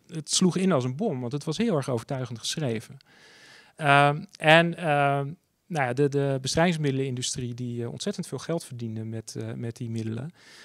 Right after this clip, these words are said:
eh, heeft honderden miljoenen uitgegeven aan een lastercampagne om haar, eh, eh, ja, in diskrediet te brengen, om het boek af te branden, om, eh, de suggestie te wekken dat zij knettergek was.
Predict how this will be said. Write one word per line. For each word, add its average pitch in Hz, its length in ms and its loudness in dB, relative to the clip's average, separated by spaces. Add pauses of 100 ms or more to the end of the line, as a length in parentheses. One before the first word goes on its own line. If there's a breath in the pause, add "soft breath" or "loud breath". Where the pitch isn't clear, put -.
(140 loud breath)
eh, 127 540 -2
heeft 139 280 -4
honderden 160 360 0
miljoenen 156 360 2
uitgegeven 147 640 2
aan 131 160 -4
een 123 80 -4
lastercampagne 131 880 -2
om 135 220 -8
haar, 131 480 -2
eh, 117 400 -6
eh, 127 380 -12 (100)
ja, 127 140 -4
in 113 100 -8
diskrediet 123 420 -6
te 120 80 -8
brengen, 110 440 -4
om 120 200 -10
het 113 140 -8
boek 160 180 -6
af 165 120 -2
te - 120 -10
branden, 127 540 -4
om, 117 320 -8 (460 loud breath)
eh, 113 680 -10
de 120 80 -10
suggestie - 360 -2
te 135 100 -6
wekken 127 260 -2
dat 123 140 -6
zij 160 160 2
knettergek - 540 -4
was. 135 300 -6